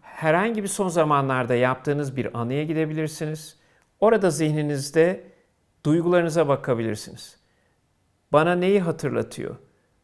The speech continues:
Nasıl bir duygu? Nasıl hissettiriyor? Vücudumda nasıl yansıyor? Peki bunlar bana nereden tanıdık geliyor? Bu soruların cevaplarını eğer verebilirseniz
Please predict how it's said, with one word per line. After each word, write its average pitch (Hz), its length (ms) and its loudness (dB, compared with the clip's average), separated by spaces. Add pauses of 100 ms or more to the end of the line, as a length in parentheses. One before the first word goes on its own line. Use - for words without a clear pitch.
Nasıl 170 380 0
bir 135 200 -2
duygu? 160 600 -2 (760)
Nasıl 156 280 -2
hissettiriyor? 165 880 0 (340)
Vücudumda 175 920 2 (240)
nasıl 151 400 -2
yansıyor? 175 680 2 (280)
Peki 220 300 -4
bunlar 165 380 0
bana 165 200 2
nereden 147 680 0
tanıdık 117 400 -6
geliyor? 78 320 -6 (380)
Bu 202 80 -4
soruların 151 520 2
cevaplarını 135 760 0
eğer 127 340 0
verebilirseniz 143 1000 -4